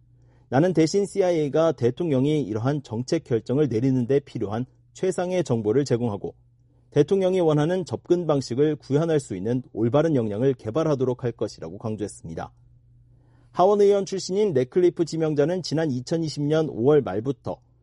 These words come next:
이천이십일 년 일월 트럼프 행정부 일 기 임기 말까지 디엔아이를 역임했습니다. 또한 작년 대선 기간 트럼프 대통령 당선 이내 국가안보 정책에 대한 자문을 제공한 인사로도 잘 알려져 있습니다.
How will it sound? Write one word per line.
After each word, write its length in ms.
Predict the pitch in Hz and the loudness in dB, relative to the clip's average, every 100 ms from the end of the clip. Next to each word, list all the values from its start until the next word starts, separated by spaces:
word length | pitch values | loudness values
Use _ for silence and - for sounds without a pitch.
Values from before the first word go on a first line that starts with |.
| _ | _
이천이십일 680 | 135 135 170 165 143 147 131 | -6 0 0 0 -2 0 2
년 200 | 139 156 | 2 0
일월 360 | 110 139 151 151 | 2 4 4 2
트럼프 320 | 190 180 180 | -6 -6 -6
행정부 480 | 160 135 120 143 139 | -2 -2 0 -2 -2
일 200 | 123 131 | -2 -2
기 160 | 156 113 | -2 -4
임기 340 | 107 127 147 | -4 -2 -2
말까지 580 | 92 98 - 131 - - _ _ _ _ _ | -2 -6 -2 -2 -4 -20 _ _ _ _ _
디엔아이를 680 | 151 170 175 151 110 123 135 | 4 4 4 0 0 2 2
역임했습니다. 760 | 104 101 90 - 80 90 - _ _ _ _ _ _ | 0 -4 -10 -12 -10 -10 -12 _ _ _ _ _ _
또한 300 | - 175 202 | 0 2 2
작년 340 | 175 151 180 180 | 2 0 0 2
대선 380 | 135 139 175 156 | 0 0 -2 -2
기간 320 | 156 180 190 | -2 -2 -4
트럼프 340 | 196 185 180 | -4 -4 0
대통령 420 | 160 151 160 165 | 0 2 0 -2
당선 380 | 151 127 127 127 | -2 -2 0 -2
이내 280 | 107 123 131 | -2 -2 -2
국가안보 600 | - 135 - 156 147 147 | -6 -6 -2 0 0 0
정책에 440 | 139 123 131 120 98 | 0 0 -2 -2 -2
대한 260 | 104 127 - | -2 -4 -4
자문을 480 | - 104 117 147 | -10 -4 0 0
제공한 440 | 127 117 143 156 143 | 0 -2 0 0 2
인사로도 540 | 120 110 87 107 120 | 0 -2 -6 -4 -4
잘 200 | 131 117 | -2 -2
알려져 320 | 101 104 98 | 0 -2 -4
있습니다. 460 | 90 - 82 82 | -6 -10 -12 -10